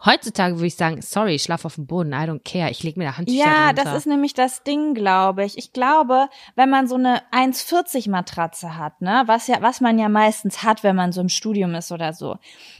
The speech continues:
Speaker 2: dann ist Kuscheln einfach platzsparender.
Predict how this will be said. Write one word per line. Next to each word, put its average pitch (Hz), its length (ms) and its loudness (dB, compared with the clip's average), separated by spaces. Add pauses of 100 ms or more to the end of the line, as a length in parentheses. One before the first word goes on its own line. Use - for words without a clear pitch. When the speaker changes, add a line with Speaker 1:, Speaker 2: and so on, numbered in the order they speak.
Speaker 2:
dann 233 260 4
ist - 320 0
Kuscheln 233 680 0
einfach 254 420 0
platzsparender. 175 1400 0